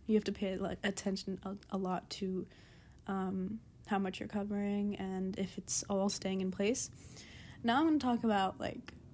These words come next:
the actual feeling of Umrah and, like, actually doing it. I didn't realize how many steps went into it and how much,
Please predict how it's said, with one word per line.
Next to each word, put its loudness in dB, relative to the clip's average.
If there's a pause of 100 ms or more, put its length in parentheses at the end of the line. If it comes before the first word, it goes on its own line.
(1000)
the 2
actual 4 (1000)
feeling 6
of 2
Umrah 4
and, 2
like, -2 (100)
actually -2
doing 2
it. 4 (640)
I 8
didn't 2
realize 6
how 0
many 4
steps -2
went 2
into 2
it 2
and 2
how 0
much, -2